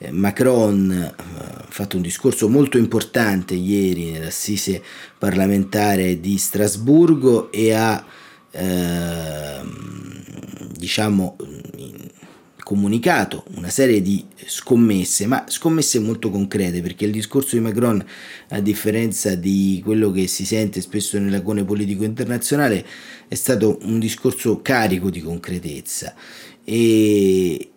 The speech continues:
e ha puntato soprattutto i, i fari e i riflettori sull'aspetto dell'Europa, eh, come superpotenza. Nel senso, Macron ha, eh, auspicato una sublimazione di Stato, da uno Stato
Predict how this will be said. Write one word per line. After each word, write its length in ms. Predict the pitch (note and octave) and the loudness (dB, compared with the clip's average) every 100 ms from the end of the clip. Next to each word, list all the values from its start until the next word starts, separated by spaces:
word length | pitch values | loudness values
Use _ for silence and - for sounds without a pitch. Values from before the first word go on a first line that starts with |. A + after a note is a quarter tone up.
| _ | _
e 200 | - D#3+ | 0 4
ha 160 | A#2 G2+ | 4 0
puntato 580 | - C3+ B2 F#2+ F2+ | 2 2 2 0 0
soprattutto 800 | F#2+ A2 G#2+ A2+ D3 C#3 A2 F#2+ - | -2 -2 0 -2 -2 0 2 0 -2
i, 140 | F2+ - | -10 -10
i 80 | |
fari 400 | G2+ B2+ A#2 G2 | -4 0 0 0
e 40 | E2+ | -2
i 40 | |
riflettori 800 | F2 F#2 A#2+ A#2+ C#3 C#3 G#2+ F2+ | -4 -4 -6 -2 2 4 2 -2
sull'aspetto 1300 | - - A#2 - G2 G#2 - A#2+ A2+ G#2 - F#2 F2+ - - _ | -6 -4 -4 -4 -6 -4 -2 0 0 0 -2 -2 -2 -16 -20 _
dell'Europa, 1040 | - G2 A2 A#2 A#2+ C3+ A#2+ - G#2 F#2+ - | -2 2 6 6 8 6 4 2 -2 -2 -6
eh, 960 | - E2+ E2 D2+ C#2 B1+ A#1+ - - - _ _ | -12 -12 -10 -12 -12 -14 -16 -18 -20 -20 _ _
come 320 | - D3 C3 | 2 6 6
superpotenza. 1120 | - - C#3 A2 - G2 F#2 D2 C#2 - - - F#2 F#2 | 4 4 4 4 0 -4 -4 -8 -10 -12 -12 -14 -16 -16
Nel 160 | - F#2 | -16 -14
senso, 320 | - G2+ A2+ | -10 -6 -2
Macron 400 | A2+ A#2 B2+ A2+ | -2 0 2 0
ha, 220 | F#2+ D2+ - - - - _ | -2 -6 -12 -20 -20 -20 _
eh, 160 | - - - | -14 -14 -8
auspicato 680 | A#2 G#2 - A#2 C3 G#2+ | -4 -4 -2 0 0 2
una 140 | A2+ A2 | 0 0
sublimazione 800 | - C3+ A#2+ A#2+ A#2 - C3+ A2+ | 0 2 4 6 4 4 4 4
di 140 | F#2+ | 2
Stato, 540 | F#2 - F#2+ D#2 - - | -2 -4 -6 -6 -8 -10
da 100 | D#2+ | -10
uno 160 | E2+ | -8
Stato 520 | F2+ - A2+ G#2+ G2 | -6 -2 0 2 0